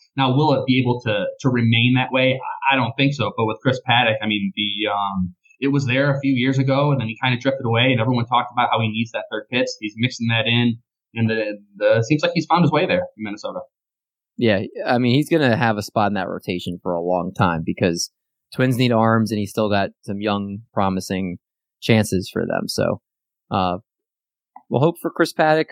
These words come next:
Speaker 2: for my fandom, and just for the fact that he seems like a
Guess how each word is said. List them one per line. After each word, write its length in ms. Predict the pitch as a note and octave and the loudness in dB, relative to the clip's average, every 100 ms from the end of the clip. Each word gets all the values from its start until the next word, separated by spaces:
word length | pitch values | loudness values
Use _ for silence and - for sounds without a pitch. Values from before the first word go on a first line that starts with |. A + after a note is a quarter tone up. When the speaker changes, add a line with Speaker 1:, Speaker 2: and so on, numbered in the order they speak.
| - | -10
Speaker 2:
for 320 | - A#2 G#2+ F#2+ _ _ _ _ _ _ | 0 2 2 -2 _ _ _ _ _ _
my 120 | - G#2 | -4 0
fandom, 500 | B2+ B2+ B2+ B2 A#2 | 2 4 4 4 4
and 180 | A2 | 4
just 200 | G#2+ G2+ - | 2 -4 -4
for 200 | G2+ G2 | -2 -2
the 80 | |
fact 280 | F2+ G2 F#2 | 0 -2 0
that 140 | G2 F#2+ | -4 -6
he 140 | - G#2 | -8 -10
seems 360 | G#2 - G2+ | -4 -2 -2
like 140 | F#2 F2+ | -2 -2
a 200 | F2+ | -2